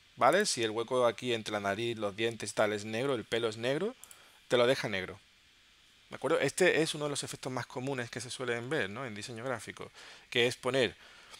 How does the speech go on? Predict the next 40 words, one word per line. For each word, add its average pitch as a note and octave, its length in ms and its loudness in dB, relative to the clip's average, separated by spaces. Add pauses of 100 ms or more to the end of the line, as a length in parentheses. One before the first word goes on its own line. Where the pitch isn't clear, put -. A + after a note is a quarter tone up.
(440)
una B2+ 220 -2
fot-, B2+ 360 -2
un C3+ 440 -4
color C3 300 2
sólido F3 380 6
de D#3 100 0
fondo, F#3+ 400 0 (160)
o G#2 200 -8
por G#2 180 -6
encima, D#3+ 400 0
da A#2 100 4
igual, D3 280 4 (840)
y C#3 160 2
una C3 140 2
fotografía C3 420 2
en B2 60 2
blanco A2 260 2
y G2 40 -8
negro. F2+ 240 -4 (680)
Como C3 220 2
digo, E3+ 380 6
multiplicar B2+ 500 4
es E3+ 100 2
de D#3 100 6
esos D3 200 2
modos D3 440 2
de A#2 100 -4
color D3+ 320 2 (500)
en A#2 120 -2
los G#2+ 100 -2
que A#2 120 -2
tú B2+ 220 -6
puedes C3 240 2
ponerle A#2+ 480 0 (220)
a F#2+ 180 -4
la F#2+ 80 -6
fotografía G2+ 640 -2
el F#2+ 140 -6
modo G#2 220 -6
normal C#3+ 500 4